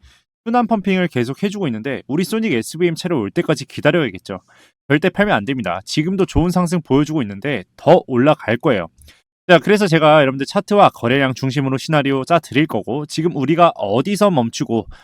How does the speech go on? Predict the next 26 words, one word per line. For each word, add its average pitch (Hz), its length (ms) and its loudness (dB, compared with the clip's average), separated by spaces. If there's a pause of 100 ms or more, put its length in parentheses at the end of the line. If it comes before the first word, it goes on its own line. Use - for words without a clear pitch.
(100)
어디서 123 380 2
반응할 127 360 -2
수 - 140 -4
있을지 120 460 -4 (340)
실전 202 300 2
전략 143 320 2
기준까지 143 520 -2 (160)
깔끔하게 165 440 2
정리해 131 360 0
드릴 156 220 2
거니까 139 500 0
끝까지 175 320 2
함께 190 280 2
해주시면 147 460 -2
여러분들 135 340 0
방향 123 300 -4
잡는데 117 600 -6
정말 156 300 -2
큰 180 180 -4
도움 170 180 0
되실 95 240 -6
겁니다. 95 360 -6 (180)
자, 170 100 6
최근에 226 480 2
이 135 100 0
소닉 226 380 -2